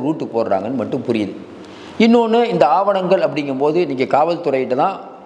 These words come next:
ஏற்கனவே எஸ் ஐ டியில் அசராக்கருக்கு இருந்ததுனால முழுக்க முழுக்க அவங்க கண்ட்ரோல்ல தான் இருந்தது. ஒரு நாலஞ்சு நாள் பார்த்தீங்கன்னா அவங்க கண்ட்ரோல் தான்.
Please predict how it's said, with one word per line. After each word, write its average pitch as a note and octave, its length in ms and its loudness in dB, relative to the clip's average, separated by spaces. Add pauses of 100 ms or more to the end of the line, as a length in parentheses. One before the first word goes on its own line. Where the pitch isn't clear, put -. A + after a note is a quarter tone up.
ஏற்கனவே D#3 480 0
எஸ் C3 220 2
ஐ E3 100 2
டியில் D3 280 2
அசராக்கருக்கு B2+ 520 -2
இருந்ததுனால A#2+ 640 0
முழுக்க F#3 400 0
முழுக்க D#3+ 320 -4 (800)
அவங்க E3 280 2
கண்ட்ரோல்ல D3 480 2
தான் D3+ 160 0
இருந்தது. D#3+ 340 -2
ஒரு G#2+ 160 -4
நாலஞ்சு C#3+ 480 0
நாள் F3+ 140 -2
பார்த்தீங்கன்னா C#3+ 320 0
அவங்க B2+ 260 0
கண்ட்ரோல் C3+ 340 0
தான். - 100 -10